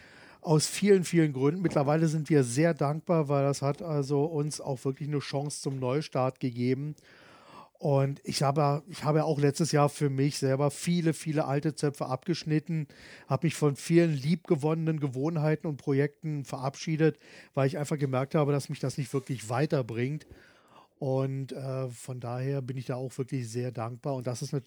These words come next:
eine Veränderung, die einfach, einfach anstand.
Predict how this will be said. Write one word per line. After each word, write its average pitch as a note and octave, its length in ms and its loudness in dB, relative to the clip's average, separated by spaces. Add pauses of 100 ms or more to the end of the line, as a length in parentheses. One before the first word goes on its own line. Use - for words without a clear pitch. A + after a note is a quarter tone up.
(100)
eine C3 100 -6
Veränderung, C#3+ 920 -2 (1160)
die E3 100 -10
einfach, C3+ 480 -4 (1200)
einfach C3+ 320 -2
anstand. B2+ 760 -4